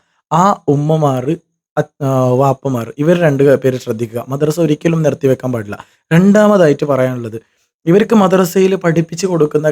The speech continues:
കാര്യങ്ങൾ അവരുടെ ജീവിതത്തിൽ ഉൾക്കൊള്ളാൻ വേണ്ടി, അവർക്കതിനെ ജീവിതത്തിൽ കൊണ്ടുവരാൻ വേണ്ടി അതിനുള്ള ശ്രമങ്ങൾ നിങ്ങൾ ചെയ്തു കൊടുക്കുക. സി, ഞാൻ പറയട്ടെ, കുട്ടി മദ്രസയിൽ പഠിക്കുന്നു,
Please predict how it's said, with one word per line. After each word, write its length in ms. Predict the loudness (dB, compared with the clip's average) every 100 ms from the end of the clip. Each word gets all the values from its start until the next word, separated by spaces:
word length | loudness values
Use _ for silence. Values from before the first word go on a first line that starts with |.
| 0
കാര്യങ്ങൾ 380 | 2 0 0 -2
അവരുടെ 260 | 0 2 2 2
ജീവിതത്തിൽ 540 | 2 2 2 2 -2 -2 0
ഉൾക്കൊള്ളാൻ 600 | 0 0 2 2 4 0 -4
വേണ്ടി, 200 | -10 -12 _ _ -2
അവർക്കതിനെ 580 | -2 0 0 2 0 -2 -4 0
ജീവിതത്തിൽ 360 | 2 2 0 0
കൊണ്ടുവരാൻ 520 | 2 2 4 4 2 0
വേണ്ടി 220 | -4 -6 -8 _ _ -12
അതിനുള്ള 340 | -6 -2 0 0 -2 -8
ശ്രമങ്ങൾ 460 | -2 2 2 2 2
നിങ്ങൾ 160 | 2 0 0
ചെയ്തു 140 | 0 -2
കൊടുക്കുക. 260 | -6 -12 -14 _ _ _ _ _ _ _ _ -4
സി, 80 | 0 2
ഞാൻ 100 | 2 2
പറയട്ടെ, 360 | 0 0 -4 -14 _ _ _ _
കുട്ടി 220 | -6 -2 0
മദ്രസയിൽ 420 | 2 2 2 0
പഠിക്കുന്നു, 440 | 2 0 -2 -6